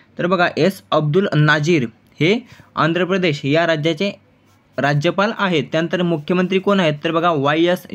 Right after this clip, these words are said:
जगमोहन रेड्डी. त्यानंतर बघा, तिसरे राज्य आहे अरुणाचल प्रदेश. तर अरुणाचल प्रदेश या राज्याची राजधानी काय आहे? तर बघा, इटानगर.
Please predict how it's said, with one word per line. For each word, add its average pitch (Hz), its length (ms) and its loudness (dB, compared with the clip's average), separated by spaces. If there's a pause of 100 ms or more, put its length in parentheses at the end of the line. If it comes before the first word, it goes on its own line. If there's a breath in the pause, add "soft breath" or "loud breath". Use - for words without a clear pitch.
(120)
जगमोहन 160 520 -2
रेड्डी. 147 540 0 (4000 soft breath)
त्यानंतर 202 320 2
बघा, 208 240 2 (100)
तिसरे 208 300 2
राज्य 196 280 0
आहे 180 260 0 (140)
अरुणाचल 185 480 0
प्रदेश. 196 480 -2 (360 loud breath)
तर 185 100 0 (160)
अरुणाचल 202 460 2
प्रदेश 185 480 -2
या 151 180 2
राज्याची 175 440 0
राजधानी 160 400 2
काय 196 220 0
आहे? 160 140 2
तर 170 120 -4
बघा, 170 300 -2
इटानगर. 156 580 0